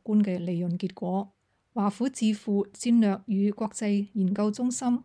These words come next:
目前發出報告警告，中國跨境電商平台拼多多旗下嘅 Temu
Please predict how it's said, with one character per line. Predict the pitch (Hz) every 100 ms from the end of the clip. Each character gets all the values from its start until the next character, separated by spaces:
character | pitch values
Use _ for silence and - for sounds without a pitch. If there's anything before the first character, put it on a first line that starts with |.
| _ _ _
目 | - 202
前 | - 202 190
發 | 185 202
出 | -
報 | 220 202 190
告 | 190 185
警 | 185 185 202
告， | 196 180 - - _ _
中 | - 294
國 | 247
跨 | 202 277 269
境 | 262 190 202
電 | 196 175
商 | - 233
平 | 214 185
台 | 196 - 170 -
拼 | - 226
多 | 226 254
多 | 262 254
旗 | - 160
下 | 185
嘅 | 170 196 196
Temu | 190 - 247 208 156